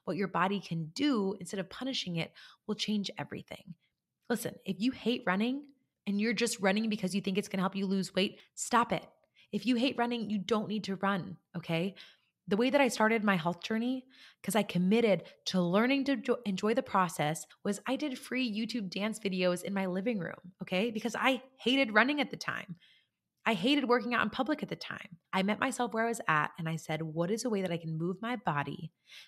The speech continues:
that doesn't feel like torture and punishment? What is a way that I can move my body that feels joyful?"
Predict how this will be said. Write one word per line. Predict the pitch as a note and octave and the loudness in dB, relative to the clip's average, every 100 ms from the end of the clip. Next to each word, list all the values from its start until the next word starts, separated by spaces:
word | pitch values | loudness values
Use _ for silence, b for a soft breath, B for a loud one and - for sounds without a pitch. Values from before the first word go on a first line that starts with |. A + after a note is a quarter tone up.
| B | B
that | F#3+ E3+ | -6 -2
doesn't | E3+ E3+ G#3 - | -2 -2 -8 -10
feel | - E3+ D#3+ | -4 -2 -2
like | D#3 - - | -4 -8 -10
torture | - - C#3+ - G3+ A#3 _ - | -14 -6 -6 -4 -6 -6 _ -10
and | F3+ | -8
punishment? | - D3 D#3+ - - - - B B B - | -8 -8 -8 -10 -14 -16 -20 B B B -6
What | F3 | -2
is | G#3+ A#3 | -2 -2
a | |
way | G#3+ G3 | -2 -2
that | F#3 | 0
I | F3 | -2
can | E3+ | -2
move | E3 D#3+ | -4 -4
my | D#3+ | -2
body | D3 D3 D3 | -2 -2 -4
that | D3 - | -8 -8
feels | D3 C#3 C3+ - - | -6 -4 -6 -12 -16
joyful?" | - - C#3 - - - | -10 -8 -8 -10 -12 -12